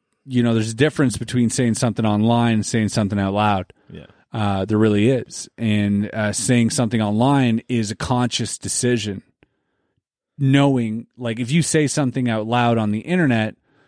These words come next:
Speaker 1: you know full well
Speaker 2: Yeah.
Speaker 1: what the repercussions might be, right? So it, there's, is, I got more gravitas saying something on the internet. And so I think that also, that also doesn't help the, the idea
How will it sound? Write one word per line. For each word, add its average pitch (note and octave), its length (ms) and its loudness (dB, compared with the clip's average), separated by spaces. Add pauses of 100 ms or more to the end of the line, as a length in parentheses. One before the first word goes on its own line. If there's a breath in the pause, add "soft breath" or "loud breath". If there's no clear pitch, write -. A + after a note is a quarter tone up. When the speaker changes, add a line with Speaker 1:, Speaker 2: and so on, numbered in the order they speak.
(300)
Speaker 1:
you A#2 160 2
know A2+ 180 2
full G2+ 320 0
well G#2+ 520 2
Speaker 2:
Yeah. F2 120 -14 (260)
Speaker 1:
what A2 200 -4
the G#2+ 80 -2
repercussions G#2 760 -2
might G2 280 -2
be, G#2 420 2
right? A2+ 260 0
So A#2 360 2
it, B2 260 -2
there's, A#2+ 320 2
is, A2+ 300 -2
I A#2 80 -4
got C3+ 180 0
more A#2+ 100 2
gravitas A#2 540 0
saying G#2 220 -2
something G2+ 260 -4
on F#2+ 120 -4
the G2 100 -2
internet. A#2 320 -2 (640 loud breath)
And A2 120 -2
so A2+ 140 0
I G#2 80 2
think C3+ 300 0
that B2 240 0
also, B2 640 2 (640)
that C3 320 0
also C#3+ 340 2
doesn't A2+ 340 0
help G#2 400 0 (280)
the, G#2+ 720 -2 (1120)
the B2 180 2
idea A2 480 2